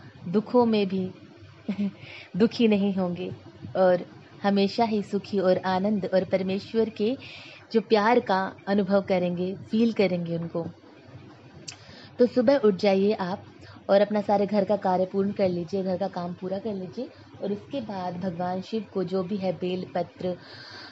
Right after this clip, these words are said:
वगैरह, बेलपत्र, जो भी फूल है, भांग है, जितने भी सारी चीज़ें चढ़ते, धतूरा है, अलग-अलग तरह के जंगली पुष्प भी इन पे चढ़ते हैं, और जिस भी प्रकार के आप चढ़ाना चाहते हैं शिव भगवान पे चढ़ाइए।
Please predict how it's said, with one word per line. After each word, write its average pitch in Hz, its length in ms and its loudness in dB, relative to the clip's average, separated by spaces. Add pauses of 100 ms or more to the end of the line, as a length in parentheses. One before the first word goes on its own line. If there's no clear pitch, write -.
(420)
वगैरह, 185 440 4
बेलपत्र, 190 800 2 (500)
जो 202 160 6
भी 214 100 2
फूल 196 400 2
है, 190 280 2
भांग 190 360 -2
है, 190 320 -2 (640)
जितने 233 240 -2
भी 254 100 2
सारी 220 220 4
चीज़ें 196 320 -6
चढ़ते, 196 120 2
धतूरा 202 440 4
है, 190 240 0
अलग-अलग 190 400 2
तरह 196 140 0
के 202 140 0
जंगली 220 360 0
पुष्प 214 320 -2
भी 202 220 0
इन 202 100 2
पे 196 120 0
चढ़ते 170 380 -2
हैं, 190 260 -2 (580)
और 196 120 6
जिस 226 260 -2
भी 254 100 4
प्रकार 214 380 2
के 208 100 -6
आप 185 180 -2
चढ़ाना 185 340 -2
चाहते 175 340 -4
हैं 208 60 -4
शिव 220 200 -4
भगवान 185 320 0
पे 190 80 -6
चढ़ाइए। 185 480 -2